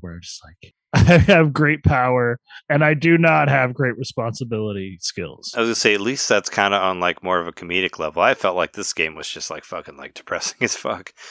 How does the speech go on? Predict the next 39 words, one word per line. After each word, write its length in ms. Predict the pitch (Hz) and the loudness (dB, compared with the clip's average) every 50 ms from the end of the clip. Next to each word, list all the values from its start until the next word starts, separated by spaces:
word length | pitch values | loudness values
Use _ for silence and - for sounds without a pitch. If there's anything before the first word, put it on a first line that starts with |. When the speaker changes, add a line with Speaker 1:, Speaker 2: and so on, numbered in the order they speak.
| - - - - - | -20 -20 -20 -2 0
Speaker 2:
'Cause 140 | 135 123 | 2 2
I, 180 | 135 147 139 143 | 2 4 4 2
I 20 | 127 | 2
played 240 | - - 147 156 160 | 4 4 4 4 2
it 100 | 143 113 | 2 4
last 320 | 110 107 113 113 - - | 4 6 6 4 2 0
Speaker 1:
Right. 200 | 110 107 107 107 110 | 2 4 4 4 2
Speaker 2:
night. 60 | - - _ _ | 0 -4 _ _
I 60 | 117 | -2
played 200 | 104 - 135 127 | 0 2 2 2
it 60 | 113 95 | 4 4
last 220 | 98 104 98 - | 2 2 2 2
night, 180 | 104 95 95 - | 0 -2 -2 0
kind 180 | - 101 95 202 | 0 2 4 4
Speaker 1:
I 40 | |
Speaker 2:
of, 40 | 208 | 4
Speaker 1:
mean, 140 | 233 233 233 | 4 4 4
it's 120 | 233 233 - 233 | 4 6 6 8
Speaker 2:
kinda 160 | 226 220 226 | 8 8 8
Speaker 1:
obviously 560 | 226 220 202 185 151 - 170 160 147 143 131 - | 8 6 4 4 4 2 2 2 2 2 0 -4
supposed 460 | - - 156 131 - 151 143 135 - | -4 -6 -4 -2 0 0 0 0 -2
to 40 | 131 | -6
be 140 | 131 131 117 | -8 -10 -10
comedic. 420 | - - 110 110 107 101 95 92 | -10 -12 -12 -10 -10 -10 -8 -6
Speaker 2:
Yeah. 200 | 95 87 78 - | -6 -6 -6 -8
Speaker 1:
Like, 100 | 101 95 - - - | -12 -16 -20 -18 -18
it's 180 | - 135 - - | -18 -10 -6 -2
Speaker 2:
Sure. 320 | - 196 190 - 170 160 | 2 2 2 2 0 0
Speaker 1:
very 260 | 143 165 175 175 160 | 0 0 2 2 2
early 320 | 156 156 151 147 139 139 135 | 0 0 0 2 2 2 2
on, 300 | 131 123 120 117 117 117 | 2 2 2 0 0 -2
you 120 | 123 123 | -4 -4
get 320 | 117 - 131 120 117 113 - _ _ _ - | -4 -2 -2 -2 -2 -4 -8 _ _ _ -8
it's 140 | 143 127 - | -4 0 0
a 60 | 165 | 0
very 320 | 143 139 170 175 175 160 | 2 4 4 4 4 4
dark 400 | 147 120 156 143 135 135 139 - | 4 2 2 2 2 2 0 0
Monty 380 | 131 135 131 127 127 - 135 127 | -2 0 0 0 -2 -2 -4 -6
Python 640 | - - 127 117 120 113 - 131 113 110 110 113 | -4 -4 -4 -4 -6 -6 -8 -10 -10 -10 -10 -12